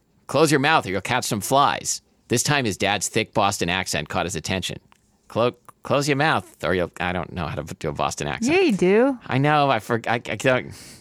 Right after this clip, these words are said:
Speaker 1: Let's hear yours. Close, say, "Close your mouth or you'll catch some flies."
Speaker 2: Um, oh, fuck.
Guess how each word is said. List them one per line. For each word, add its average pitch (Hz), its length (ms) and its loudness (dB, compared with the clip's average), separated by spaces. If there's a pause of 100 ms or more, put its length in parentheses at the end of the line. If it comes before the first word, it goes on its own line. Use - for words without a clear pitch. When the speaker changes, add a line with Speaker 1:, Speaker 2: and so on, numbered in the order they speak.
(420)
Speaker 1:
Let's 120 200 4
hear 131 120 4
yours. 85 380 4 (160)
Close, 120 220 4 (140)
say, 123 140 2
"Close 139 260 2
your 135 120 4
mouth 107 220 2
or 110 40 0
you'll 95 140 2
catch 101 220 -2
some 98 140 -2
flies." 80 520 -2 (1900)
Speaker 2:
Um, 151 520 2 (520)
oh, 123 120 -2 (140)
fuck. - 320 -8